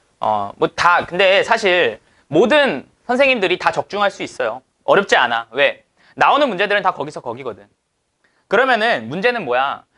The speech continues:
너희들한테 어떻게 그 나오게 했던 문제들, 이런 것들을 어떻게 너희들이 공부를 잘하게 하고 적용을 잘 시키냐, 이 싸움이거든요. 그래서 선생님은 도-, 똑같은 문제를 많이 풀어보라고 했던 거예요.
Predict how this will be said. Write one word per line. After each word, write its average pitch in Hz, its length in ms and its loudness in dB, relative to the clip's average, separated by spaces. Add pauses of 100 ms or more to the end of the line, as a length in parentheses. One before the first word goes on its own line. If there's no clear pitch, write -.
너희들한테 220 580 0
어떻게 196 400 -2
그 - 120 -8
나오게 160 380 2
했던 180 240 -6
문제들, 127 400 -8
이런 151 180 -6
것들을 165 280 -6
어떻게 127 300 -4
너희들이 120 320 -6
공부를 135 680 -6 (200)
잘하게 175 500 -2
하고 180 360 -2
적용을 147 380 -10
잘 - 180 -12
시키냐, 135 300 -16
이 117 80 -12
싸움이거든요. 104 680 -10 (440)
그래서 180 200 2
선생님은 202 500 -2
도-, 160 140 -10 (120)
똑같은 247 400 -2
문제를 135 300 -4
많이 113 240 -4
풀어보라고 117 960 -4
했던 190 240 -6
거예요. - 180 -18